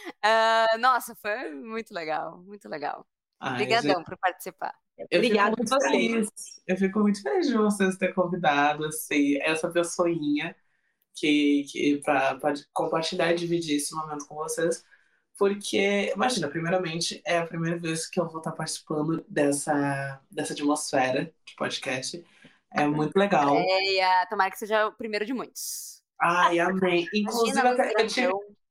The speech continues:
Speaker 2: eu tive, eu tive já uma, um outro convite de, de podcast, só que lá no Rio de Janeiro. Só que daí a menina falou, "Tu precisa tá aqui?" Eu falei,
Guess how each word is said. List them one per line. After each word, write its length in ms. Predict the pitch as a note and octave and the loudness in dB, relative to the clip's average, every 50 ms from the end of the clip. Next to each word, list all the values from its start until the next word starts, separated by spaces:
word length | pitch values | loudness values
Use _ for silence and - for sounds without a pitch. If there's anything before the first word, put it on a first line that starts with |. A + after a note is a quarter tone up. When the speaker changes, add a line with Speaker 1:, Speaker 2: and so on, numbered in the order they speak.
| _ A#3+ - - - B3+ | _ -20 -20 -16 -2 2
Speaker 2:
eu 120 | G#3+ G#3+ G#3 | 2 2 2
tive, 260 | - A#3+ A#3+ A#3+ - - | 0 -2 -2 -2 0 0
eu 120 | A3 A3 G#3+ | 0 0 0
tive 400 | - - - A3+ A#3+ A#3+ A#3+ B3 | -2 -6 -8 -8 -8 -6 -6 -4
já 260 | G#3+ A3+ G#3+ G3+ G3 | -2 0 2 2 2
uma, 240 | G3 G3 - - G3 | 2 0 -2 -2 -2
um 60 | G3 F#3+ | 0 0
outro 240 | F#3+ F#3+ F#3+ G#3 | 0 0 -2 -4
convite 540 | - - G3+ F#3+ F3+ E3+ F3 F3 E3+ - F3+ | -8 -8 -8 -6 -4 -2 -2 -2 -2 -4 -6
de, 240 | E3+ E3+ E3 D#3+ D#3 | -8 -6 -6 -6 -8
de 80 | E3 E3 | -10 -6
podcast, 600 | - D#3+ D3+ D3 D3 - - F#3 F#3 F#3 - - | -4 -2 -2 -2 -2 0 2 2 2 2 0 0
só 140 | F#3+ F#3 | 0 -2
que 80 | F3+ F3 | 0 0
lá 100 | F3+ F3+ | 0 2
no 80 | F#3+ F#3+ | 4 2
Rio 120 | G3 G3 | 2 2
de 80 | G3 G#3 | 2 2
Janeiro. 260 | G#3 F#3+ F#3 E3+ - | 2 2 0 0 -2
Só 160 | - E3 D#3+ | -4 -6 -6
que 80 | - E3+ | -6 -4
daí 160 | D#3 D#3 D#3 | -4 -4 -4
a 60 | D#3 | -6
menina 260 | D#3+ E3 D#3+ D#3+ D#3+ | -8 -10 -10 -10 -6
falou, 340 | - - F3+ D3+ C3+ C#3+ - _ _ _ _ _ _ _ _ _ _ | -2 -2 0 0 -2 -4 -8 _ _ _ _ _ _ _ _ _ _
"Tu 100 | - B2 | -8 -6
precisa 400 | - - - - - C#3 C3+ C3+ | -4 -2 -2 0 2 2 2 2
tá 80 | C3+ D3+ | 2 2
aqui?" 140 | D3 - G3 | 4 4 4
Eu 100 | F3+ C3 | 2 4
falei, 480 | - - C3+ C3+ C3+ C3 B2+ C3 - | 2 2 2 4 2 2 0 -4 -8